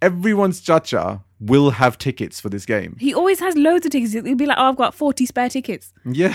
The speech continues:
Speaker 1: <laughs> How the fuck do these people get these tickets? <laughs> In the ballot, they say,
Speaker 2: <laughs>
Speaker 1: "Maximum four tickets." And then you'll have some chacha saying, "Yeah, I've got twenty tickets for the game. Anybody want any tickets? Yeah,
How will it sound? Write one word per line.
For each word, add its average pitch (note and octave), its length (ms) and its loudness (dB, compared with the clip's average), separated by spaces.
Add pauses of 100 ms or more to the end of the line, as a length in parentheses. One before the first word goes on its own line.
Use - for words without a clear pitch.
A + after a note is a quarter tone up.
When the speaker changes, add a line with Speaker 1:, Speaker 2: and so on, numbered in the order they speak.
(120)
Speaker 1:
<laughs> E3+ 120 4 (300)
How G#3+ 180 0
the C4+ 100 -2
fuck E3+ 260 -2
do D3+ 60 -4
these E3+ 140 -2
people E3 220 -2
get C#3 140 0
these D3 140 -4
tickets? D3 300 -4 (300)
<laughs> E3 280 -4
In G#3+ 180 2
the G#3+ 80 4
ballot, D#3 440 0
they B2 120 0
say, C3+ 220 2 (160)
Speaker 2:
<laughs> - 140 -10
Speaker 1:
"Maximum D3+ 680 2
four C3+ 320 4
tickets." - 640 -6 (360)
And D#3 120 4
then F3+ 120 2
you'll G#3 120 2
have B3 120 4
some G3 140 -2
chacha A#3+ 300 4
saying, C3+ 280 2 (180)
"Yeah, C3+ 180 4
I've C3+ 100 4
got C3+ 160 2
twenty D#3+ 260 6
tickets C#3+ 360 -2
for C3+ 100 0
the B2 80 4
game. B2+ 280 6
Anybody C#3 300 6
want C#3 160 4
any C3 80 2
tickets? C#3 380 -2
Yeah, A2 280 0